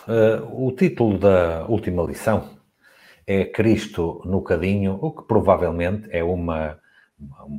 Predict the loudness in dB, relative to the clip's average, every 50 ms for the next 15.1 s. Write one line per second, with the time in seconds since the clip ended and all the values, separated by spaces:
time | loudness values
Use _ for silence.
0 | -14 -16 -20 _ -18 -16 -14 -12 -8 -4 -4 -4 -4 -2 2 2 2 2 2 -2
1 | -4 -6 -4 -4 -4 -4 -4 -6 -4 -4 -4 -2 2 2 2 2 2 0 -6 -4
2 | 0 0 0 0 2 0 0 0 -2 -6 -20 -12 -4 0 0 0 0 2 2 2
3 | 2 2 2 -2 _ _ -20 -20 -20 -20 _ _ _ 0 0 2 4 2 4 4
4 | 4 4 4 4 2 0 -2 -2 -4 -2 0 0 2 0 0 -4 -2 -2 -2 -2
5 | -2 -2 0 2 2 2 2 0 -4 -8 -10 -16 -20 -20 -20 _ _ -2 2 2
6 | 2 2 2 -6 0 2 4 6 6 6 4 2 0 -2 2 4 4 4 4 0
7 | -4 -12 -14 -12 -8 -4 -4 -4 -2 -2 -6 -6 -4 2 4 4 6 6 4 2
8 | 0 -4 -2 0 2 2 2 2 0 0 0 -2 -6 -4 -4 -4 -4 -2 -4 -4
9 | -2 0 0 0 0 0 -2 -4 -4 -8 _ -20 -20 -20 -20 _ -6 0 2 2
10 | 2 2 -2 -2 -4 -6 -6 -6 -6 -6 -8 -8 -4 -2 -2 -2 -2 -4 -6 -6
11 | -6 -8 -6 -4 -2 -2 -2 -2 -4 -8 -8 -8 -14 -18 -12 -6 -4 -4 -4 -2
12 | -2 -2 0 2 2 2 4 4 4 4 2 -2 -4 -2 2 2 2 2 2 -2
13 | -8 _ _ -20 -20 _ -2 0 4 4 4 6 4 4 6 6 4 4 2 -2
14 | -4 -2 -2 -4 -6 -6 -4 -4 -2 2 2 2 2 2 0 -6 -4 -2 -2 -2
15 | -2